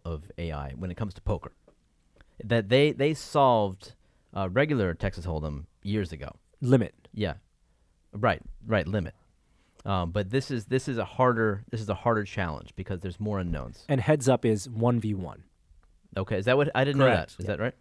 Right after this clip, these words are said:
Speaker 2: Yeah.
Speaker 1: Okay.
Speaker 3: And right now, the, the computer who, uh, is playing four humans,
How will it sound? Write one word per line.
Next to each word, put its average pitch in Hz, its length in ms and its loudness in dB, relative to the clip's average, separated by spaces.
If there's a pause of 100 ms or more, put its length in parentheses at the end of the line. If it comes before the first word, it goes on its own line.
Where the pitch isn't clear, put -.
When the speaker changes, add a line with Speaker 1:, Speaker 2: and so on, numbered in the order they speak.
(140)
Speaker 2:
Yeah. - 140 -12 (260)
Speaker 1:
Okay. 80 200 -8 (1200)
Speaker 3:
And 139 260 2 (300)
right 151 260 4
now, 131 300 4
the, 117 400 -4 (520)
the 113 160 -2
computer 131 680 -2 (220)
who, 127 160 -4
uh, 110 200 -4
is 120 160 -6
playing 127 340 -2
four 127 260 -6
humans, 110 520 -8